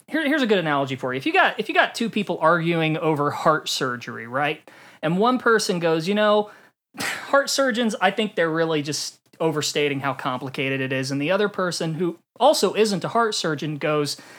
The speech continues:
"I don't know, I think it's probably a bit more complicated than that." You know, yeah, neither of 'em are heart surgeons, but one person's a little more correct about it. You know? It, it, <sighs> I think a lot of people are underestimating what goes into this.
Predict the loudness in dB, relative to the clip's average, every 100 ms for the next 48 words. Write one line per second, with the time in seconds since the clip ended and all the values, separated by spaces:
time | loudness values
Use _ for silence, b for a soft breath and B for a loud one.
0 | B B _ 0 2 2 4 6 6 4
1 | 2 -4 -6 2 2 4 2 2 4 2
2 | 2 0 2 2 2 0 0 -2 -2 -4
3 | -2 -2 -4 _ _ _ _ _ 0 4
4 | 2 0 _ _ 4 6 6 4 4 4
5 | 4 4 2 2 0 0 -2 -2 -2 -4
6 | -4 2 2 2 0 0 0 -2 -2 -2
7 | 0 2 2 4 2 2 0 0 -2 -2
8 | -6 -6 -6 -10 -14 -20 -20 _ _ _
9 | _ _ -2 0 0 -2 -8 _ _ -4
10 | -4 -4 -10 B B B B _ _ _
11 | _ _ -2 2 4 4 4 2 2 4
12 | 4 4 4 4 2 2 2 2 2 2
13 | 0 0 0 0 0 -2 -4 -8 -8